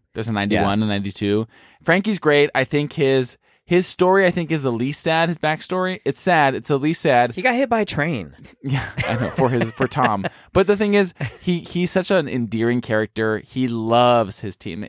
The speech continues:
Speaker 1: They're his
Speaker 2: That's
Speaker 1: family.
Speaker 2: true.
Speaker 1: In
Speaker 2: He,
Speaker 1: his
Speaker 2: he
Speaker 1: mind,
Speaker 2: really
Speaker 1: there's
Speaker 2: is Big
Speaker 1: Nakamura.
Speaker 2: Brother.
Speaker 1: That's
Speaker 2: He
Speaker 1: his
Speaker 2: really is
Speaker 1: family,
Speaker 2: Big
Speaker 1: yeah.
Speaker 2: Brother.
Speaker 1: And I love that for him. He's got some great powers. I'm excited for everything coming up. Uh, and yeah, just an overall good character, solid character.
Speaker 2: Yeah, and, you know, he's just that, he's the Big Bro. He's like the courage,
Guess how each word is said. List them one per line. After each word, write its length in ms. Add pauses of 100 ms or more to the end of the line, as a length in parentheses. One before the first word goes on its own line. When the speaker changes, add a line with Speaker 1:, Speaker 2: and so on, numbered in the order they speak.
Speaker 1:
They're 200
his 120
Speaker 2:
That's 160
Speaker 1:
family. 240
Speaker 2:
true. 80
Speaker 1:
In 80
Speaker 2:
He, 20
Speaker 1:
his 80
Speaker 2:
he 60
Speaker 1:
mind, 200
Speaker 2:
really 140
Speaker 1:
there's 140
Speaker 2:
is 40
Big 140
Speaker 1:
Nakamura. 40
Speaker 2:
Brother. 300
Speaker 1:
That's 180
Speaker 2:
He 60
Speaker 1:
his 80
Speaker 2:
really 100
is 40
Speaker 1:
family, 220
Speaker 2:
Big 80
Speaker 1:
yeah. 140
Speaker 2:
Brother. 180 (300)
Speaker 1:
And 100
I 60
love 260
that 140
for 100
him. 180
He's 240
got 260
some 160
great 380
powers. 640
I'm 160
excited 380
for 100
everything 240
coming 260
up. 300 (340)
Uh, 320
and 120
yeah, 100
just 180
an 100
overall 300
good 220
character, 320
solid 340
character. 340
Speaker 2:
Yeah, 200
and, 120
you 60
know, 140
he's 240
just 220
that, 400
he's 240
the 80
Big 180
Bro. 200
He's 200
like 140
the 100
courage, 420